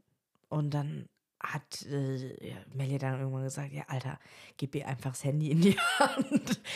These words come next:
Das war aber auch nach eineinhalb Stunden, hat die sich halt nicht wickeln lassen. Ähm, und da war, vorher war, also eineinhalb Stunden hab ich versucht, sie zu wickeln. Vorher war ja schon die Kacker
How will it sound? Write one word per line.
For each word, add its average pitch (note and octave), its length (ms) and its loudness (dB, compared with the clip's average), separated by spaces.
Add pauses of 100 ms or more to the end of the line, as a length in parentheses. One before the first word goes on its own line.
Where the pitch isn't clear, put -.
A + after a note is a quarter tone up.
(120)
Das E3+ 140 2
war F#3 100 8
aber E3+ 140 6
auch D#3 100 2
nach D#3 160 0
eineinhalb D3+ 640 4
Stunden, E3 420 0
hat C#3+ 140 0
die D3+ 80 -2
sich C#3+ 160 -4
halt D3 120 4
nicht C#3+ 140 -10
wickeln D#3 300 -2
lassen. C#3+ 340 -4 (440)
Ähm, C#3+ 420 2 (920)
und D#3+ 180 4
da D3+ 120 6
war, D3+ 200 4
vorher F3+ 420 4
war, - 120 2
also E3 120 -2
eineinhalb D#3+ 400 2
Stunden E3 320 0
hab D#3+ 120 2
ich D3+ 100 -4
versucht, F3+ 380 0
sie D#3+ 100 -2
zu D3 200 -2
wickeln. B2+ 260 -2
Vorher D#3 360 4
war F#3+ 140 6
ja F3 160 4
schon D3 300 0 (340)
die E3+ 80 -4
Kacker D#3 520 0